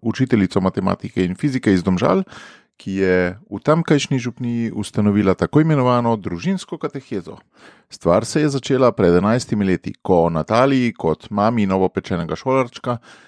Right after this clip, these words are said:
ni bilo jasno, zakaj bi opravljala zgolj vlogo taksistke, ki otroka pripelje na verouk in ga tam čaka, ko pa bi duhovne spodbude morda še bolj kot sin potrebovala v istem času tudi ona sama.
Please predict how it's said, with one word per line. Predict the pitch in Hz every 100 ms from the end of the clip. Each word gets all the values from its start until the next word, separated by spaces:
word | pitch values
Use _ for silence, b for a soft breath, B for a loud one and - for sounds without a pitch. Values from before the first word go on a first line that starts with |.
| B -
ni | 170
bilo | 160 117
jasno, | 110 98 104 135 123
zakaj | 101 - 123 123
bi | 110
opravljala | 92 - 117 110 101 95
zgolj | 92 120 120 98
vlogo | 98 107 101
taksistke, | 98 92 - 131 - - 92
ki | - 90
otroka | 85 - 87 - -
pripelje | - 95 - 123 127
na | 110
verouk | 101 104 104 - - -
in | 95 90
ga | 87
tam | 95 87
čaka, | - 67 - 139 B B B B _
ko | 95
pa | - 92
bi | 92 92
duhovne | 87 90 151 147 131
spodbude | - 117 107 127 113 101
morda | 101 98 110
še | 107 104
bolj | 95 147
kot | - 117
sin | - 135 127 120 b b b
potrebovala | - 104 110 98 98 107 110
v | 95 90 127
istem | - 117
času | 110 101 - 107
tudi | 104 101
ona | 92 95 104
sama. | - 120 78